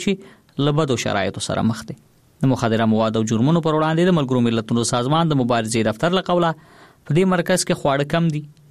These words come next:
درمل ختم دي او ډېر کمزوري روزل شوي روغتیا پالان پکې پاتې دي چې په کمو معاشونو کار کوي. په راپور کې زیاته شوې، دا وضعیت بیا د دې لامل شوی هغه ناروغان چې مخ په ښه کېدو دي، له بدن یې د نشه یي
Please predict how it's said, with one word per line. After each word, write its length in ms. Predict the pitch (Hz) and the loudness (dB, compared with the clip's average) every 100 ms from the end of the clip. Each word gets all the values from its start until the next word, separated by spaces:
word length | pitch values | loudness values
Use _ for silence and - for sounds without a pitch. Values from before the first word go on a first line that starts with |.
| 131 | 0
درمل 380 | 127 135 127 - | 2 2 0 -2
ختم 340 | 156 165 147 | 0 0 0
دي 80 | 143 143 - - 117 | -4 -8 -20 -6 -2
او 40 | 123 160 | 2 2
ډېر 240 | 185 175 | 0 0
کمزوري 480 | 156 139 165 175 170 160 | 0 2 4 4 4 2
روزل 240 | 139 131 127 | 2 2 2
شوي 220 | 220 160 | 2 2
روغتیا 260 | 131 135 113 113 | 0 -2 -2 0
پالان 300 | 117 143 143 | 0 0 -2
پکې 240 | 139 135 | -4 0
پاتې 200 | 170 170 165 | 0 0 -2
دي 80 | 156 | 0
چې 500 | 160 - - _ - 135 | -4 -6 -20 _ -4 -2
په 100 | 185 | 0
کمو 180 | 165 117 | 2 0
معاشونو 380 | 104 - 117 107 101 | 0 0 -2 -2 -4
کار 160 | 98 | -4
کوي. 180 | 113 - - _ - | -6 -8 -12 _ -4
په 80 | 127 | -2
راپور 280 | 110 127 117 | 0 -2 -2
کې 100 | 120 | 0
زیاته 220 | 120 107 | 0 -2
شوې، 420 | - 165 156 - - _ - | -2 0 -2 -6 -20 _ 0
دا 60 | 180 | 2
وضعیت 280 | 180 180 180 160 | 2 2 0 0
بیا 80 | 175 | 0
د 160 | 160 139 | 0 0
دې 80 | 143 139 | 2 2
لامل 240 | 123 127 196 | 0 0 2
شوی 180 | 190 190 - _ - | 2 0 -4 _ -4
هغه 200 | 160 160 151 | -2 0 0
ناروغان 420 | 143 151 202 190 - | 2 2 0 0 0
چې 160 | 156 | 0
مخ 80 | 165 - | -2 -6
په 80 | - | -4
ښه 100 | 120 | -2
کېدو 240 | 123 120 180 170 | -2 2 2 2
دي، 80 | 156 - _ - | -2 -10 _ -4
له 60 | 117 | 0
بدن 300 | 113 135 156 | 0 2 2
یې 160 | 160 151 | 2 2
د 100 | 135 | 2
نشه 200 | 123 | 0
یي 80 | 143 | 0